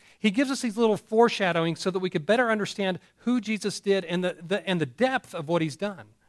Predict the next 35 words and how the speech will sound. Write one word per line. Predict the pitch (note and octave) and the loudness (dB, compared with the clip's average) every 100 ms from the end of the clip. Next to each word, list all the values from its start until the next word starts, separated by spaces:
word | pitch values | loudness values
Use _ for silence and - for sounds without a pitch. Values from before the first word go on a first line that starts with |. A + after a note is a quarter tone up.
| _ | _
right? | E3 F#3+ _ - | -6 -6 _ -20
So | - A3 | 2 4
for | F#3+ A3+ | 6 4
Isaiah | F#3 F#3 E3 G#3+ A3+ F#3+ | 6 2 4 4 6 4
and | F3 F3 | 0 -2
King | G#3+ G#3+ | -2 0
Uzziah, | F#3+ E3+ G3+ G#3 D3+ D3+ _ _ | 0 0 0 0 -2 -6 _ _
he, | F3 F#3+ | 0 0
this | E3 F3 | 0 -4
child | - F#3+ G#3 G3 | 0 4 4 4
that's | E3+ | 0
born | - F#3 G3+ | 0 2 2
in | F3+ | 2
their | E3+ | -2
household | D3+ A3 G#3+ - D#3 D3+ D3 _ _ | -2 -2 -2 0 0 0 -2 _ _
is | E3 D#3+ | -4 -2
a | |
signal | D3 - C4 G#3+ E3 D#3 | -4 -2 0 2 4 4
of | D3 | 2
the | |
God's | D3+ E3+ E3+ - _ _ _ F3 | 0 2 0 -4 _ _ _ -16
grace | C3 E3 A3 G#3+ - - | -2 2 2 -2 -8 -8
and | C#3+ | -8
patience | - G3 - G3+ | -6 -6 -4 -6
and | F3 C#3+ | -6 -8
protection | D3+ E3+ - D#3+ | -6 -4 -6 -8
and | C3+ | -8
salvation | D3+ C3 C3 B2 A#2+ | -6 -6 -8 -10 -16
for | - | -20
them. | G#2 G2 _ _ _ _ _ | -20 -20 _ _ _ _ _
That's | - F3 | -4 -2
to | - | 0
help | F3 F#3+ F3 | 2 2 0
us | F#3 | -2
understand | D#3+ D3 E3+ D3 B2 | -4 -4 -6 -6 -8